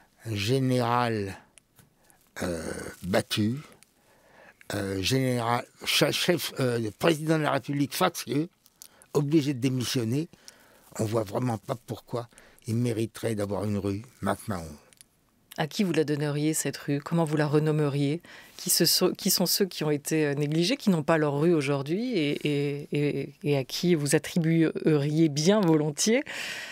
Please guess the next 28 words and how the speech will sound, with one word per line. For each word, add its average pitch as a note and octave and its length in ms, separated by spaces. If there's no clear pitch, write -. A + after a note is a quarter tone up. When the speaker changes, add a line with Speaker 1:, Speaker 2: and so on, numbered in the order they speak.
Speaker 2:
cet - 260
espace, - 560
cette C#3+ 220
plaque ? - 420
Speaker 1:
Robespierre. G2 720
Qu'il D#3+ 160
n'y D#3+ 40
ait D#3 80
aucune G3+ 340
rue F3 200
Robespierre D#3 580
à C3+ 100
Paris, D#3+ 560
qu'il B2+ 140
faille D3+ 240
aller C3+ 200
à A2+ 80
Montreuil C3+ 640
pour A2+ 120
trouver A2+ 280
une G#2 120
rue G#2 120
Robespierre, G#2+ 720
à G#2 80
Montreuil A#2+ 440
et G2+ 40
ailleurs, F#2 340
hein. F#2 140